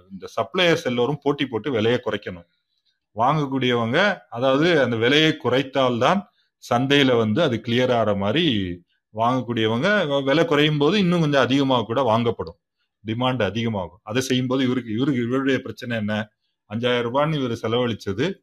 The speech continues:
அது கிடைக்காம நாலாயிரம் ரூபாய், மூவாயிரம் ரூபாய்க்கு வித்துட்டு வர வேண்டிய பிரச்சனை வந்து இருக்கும்.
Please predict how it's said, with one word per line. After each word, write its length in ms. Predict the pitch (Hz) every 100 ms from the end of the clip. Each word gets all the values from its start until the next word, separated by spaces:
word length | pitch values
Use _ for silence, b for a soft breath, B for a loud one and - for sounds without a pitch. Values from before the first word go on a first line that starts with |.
| _ _ _
அது 120 | 104 113
கிடைக்காம 600 | 110 127 127 117 110 185
நாலாயிரம் 440 | 143 131 120 107
ரூபாய், 240 | 104 143
மூவாயிரம் 380 | 120 110 107 101
ரூபாய்க்கு 280 | 98 110 117
வித்துட்டு 300 | 98 - 110
வர 140 | 101 92
வேண்டிய 300 | 90 87 87 82 82
பிரச்சனை 320 | - - 113
வந்து 180 | 92 104
இருக்கும். 260 | 92 -